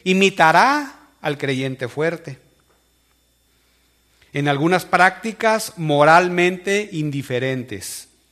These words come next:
O sea, que no son pecaminosas, pues, son neutras. "Pero sentirá culpable de hacerlo, por hacerlo, o peor aún, se sentirá movido a realizar acciones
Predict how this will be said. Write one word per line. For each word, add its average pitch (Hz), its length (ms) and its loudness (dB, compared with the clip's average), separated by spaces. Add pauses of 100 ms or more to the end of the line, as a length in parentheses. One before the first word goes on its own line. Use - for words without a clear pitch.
(1600)
O 120 40 -16
sea, 120 140 -12
que 113 100 -12
no 120 80 -8
son 131 140 -12
pecaminosas, 117 600 -10
pues, - 300 -20 (200)
son 107 180 -14
neutras. 110 560 -12 (540)
"Pero 185 240 4
sentirá 185 600 0
culpable 226 600 2
de 208 100 2
hacerlo, 226 840 0
por 156 120 0
hacerlo, 214 680 0 (180)
o 165 200 0
peor 196 260 4
aún, 254 640 0 (200)
se - 160 -2
sentirá 165 480 2
movido 220 680 2
a 156 100 4
realizar 156 580 2
acciones 214 800 -2